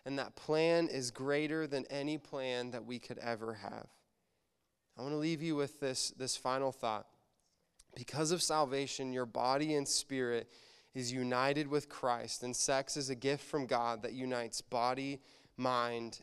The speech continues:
and soul between a husband and a wife. And I want to pray, and we're gonna release into our small groups, and we are gonna talk through some questions, and I, um, am, I'm excited about it. So, Jesus, we thank you.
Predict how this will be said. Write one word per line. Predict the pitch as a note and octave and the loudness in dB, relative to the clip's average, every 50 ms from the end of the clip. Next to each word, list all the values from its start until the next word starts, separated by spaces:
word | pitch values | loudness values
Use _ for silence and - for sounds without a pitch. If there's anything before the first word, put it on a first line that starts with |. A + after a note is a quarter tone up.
| - - | -14 -12
and | A#2 A#2 | -8 -4
soul | - - - - B2 A#2 A2+ A2 G#2+ G#2+ G#2 G#2+ _ _ _ _ _ _ _ _ _ _ - | -4 -2 -2 -2 -2 -4 -4 -4 -6 -8 -10 -14 _ _ _ _ _ _ _ _ _ _ -12
between | A#2+ - - B2+ B2 A#2 | -8 -6 -4 -2 0 0
a | A2 | 0
husband | G2+ A2 A#2+ A#2 A2 G#2 G#2 A2+ A2+ A2 G2+ - - - _ _ _ _ _ _ _ - | 0 -2 -2 -2 -2 -4 -4 -4 -4 -4 -6 -8 -14 -20 _ _ _ _ _ _ _ -14
and | - A2+ A2 | -10 -8 -8
a | |
wife. | G#2 G#2 G#2 A2 A2+ A2+ - - - - _ _ _ _ _ _ _ _ _ _ _ _ _ _ _ _ _ _ _ _ _ _ _ _ _ _ _ _ - | -6 -6 -6 -8 -10 -14 -18 -20 -20 -20 _ _ _ _ _ _ _ _ _ _ _ _ _ _ _ _ _ _ _ _ _ _ _ _ _ _ _ _ 4
And | C3+ | 8
I | D#3+ | 10
want | G#3 A#3+ B3+ A3+ - | 12 12 12 12 10
to | - - | 6 2
pray, | - D#3+ D3+ C#3+ C#3 C3+ C3+ C3 C3+ B2+ B2 - - _ _ - | 6 8 10 10 10 8 8 6 2 0 -6 -14 -20 _ _ -4
and | B2 B2+ | -2 0
we're | C3+ C#3+ | 2 4
gonna | D3+ D3+ C#3+ C#3 | 6 6 6 6
release | C#3 C#3 C#3 C#3 C3+ - | 6 4 4 4 4 4
into | C#3+ C3+ B2 - C3+ | 2 2 2 2 2
our | B2+ | 2
small | A#2 - C3+ B2+ B2+ B2+ A#2+ | 2 2 2 2 2 2 2
groups, | B2 C3 A#2 - - | 0 -2 -2 -2 -2
and | B2 A#2+ B2 B2+ | -2 0 0 2
we | C3 C3 | 2 2
are | C3 B2 | 2 0
gonna | A#2+ B2 A2+ A2 | 0 -4 -6 -6
talk | - - B2+ B2+ A#2+ - - | -8 -6 -6 -6 -6 -8 -8
through | - C3 A#2+ | -6 -6 -4
some | - A#2+ A2+ | -6 -8 -6
questions, | - - C3+ B2 - - - B2 A#2+ A#2 A2+ A#2 A2+ - - - - - - - - - - - - | -2 0 0 2 2 0 0 0 0 0 0 -2 -2 -4 -6 -6 -8 -12 -20 -20 -20 -20 -20 -14 -8
and | A2 A#2 A#2 | -6 -4 -2
I, | A#2 A#2 A#2 A#2 A#2 A2+ A2+ A2 - | 0 0 0 0 0 -2 -2 -4 -4
um, | - A#2 A2+ A2 A2 A2 A2 - - - | -6 -6 -4 -4 -6 -8 -10 -12 -14 -10
am, | A2+ A2 A2 A2 G#2+ G2 _ _ _ _ _ _ - | -10 -8 -8 -8 -10 -12 _ _ _ _ _ _ -10
I'm | A2 | -8
excited | A2+ A2 - A2 G#2+ A2 G#2 | -6 -4 -4 -4 -4 -4 -6
about | G2+ - G1+ - | -6 -8 -8 -8
it. | - - _ _ _ - | -10 -16 _ _ _ -12
So, | - - G#2 G#2+ A#2 - G2 - | -8 -8 -8 -8 -8 -12 -8 0
Jesus, | - D3 D#3 D3+ D3+ C#3 - | 4 4 6 6 6 4 2
we | - C#3 | 0 0
thank | - - C#3+ C#3 C#3+ C3 - C3+ | 2 4 4 4 4 2 0 -2
you. | A#2+ A2 A2 - | -2 -2 -4 -8